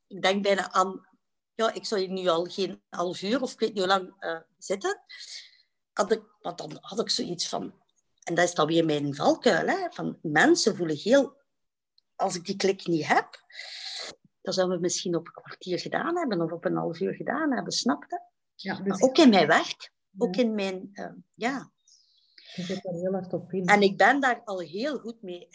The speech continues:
Speaker 1: Allee, ook daar, ik heb daar al heel goede resultaten mee bereikt. Ik heb mij daarin al weinig vergist van, "Ik werk dit dan aan." Dat is de reden waarom, eh,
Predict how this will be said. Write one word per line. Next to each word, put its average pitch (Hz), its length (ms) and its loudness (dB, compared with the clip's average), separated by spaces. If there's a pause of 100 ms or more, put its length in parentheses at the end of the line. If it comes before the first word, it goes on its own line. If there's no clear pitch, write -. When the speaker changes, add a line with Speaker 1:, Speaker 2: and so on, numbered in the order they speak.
Speaker 1:
Allee, 226 300 -14
ook 202 280 -6
daar, 311 540 -6 (680)
ik - 200 -20
heb 302 180 0
daar 262 120 0
al 185 100 2
heel 196 240 2
goede 226 220 -2
resultaten 202 680 -6
mee 175 120 -4
bereikt. - 360 -14
Ik 196 120 -14
heb 269 200 -4
mij 285 520 0 (1120)
daarin 240 520 0
al 185 200 0
weinig 262 360 0
vergist - 540 -4
van, 190 200 -6
"Ik 196 180 -10
werk 170 280 0
dit 170 180 -10
dan 147 240 -8
aan." 262 340 0 (420)
Dat - 120 -10
is 170 140 2
de 170 100 0
reden 240 460 6
waarom, 180 400 2
eh, - 300 -10